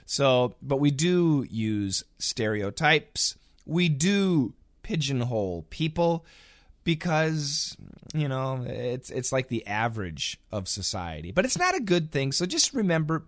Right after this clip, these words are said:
be careful. Be careful about stereotyping people. Be careful about pigeonholing people.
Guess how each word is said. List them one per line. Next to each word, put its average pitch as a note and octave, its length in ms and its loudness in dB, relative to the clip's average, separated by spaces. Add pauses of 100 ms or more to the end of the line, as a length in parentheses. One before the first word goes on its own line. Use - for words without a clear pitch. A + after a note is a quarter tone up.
(180)
be G3+ 840 -4
careful. F3+ 960 4 (880)
Be C#3+ 120 -6
careful F3+ 680 0 (840)
about G#2+ 300 -2 (140)
stereotyping A2+ 960 0
people. C3+ 480 -4 (340)
Be B2+ 140 2
careful F3 540 4 (580)
about G#2 360 -4 (360)
pigeonholing A2 800 -2
people. C3+ 480 -6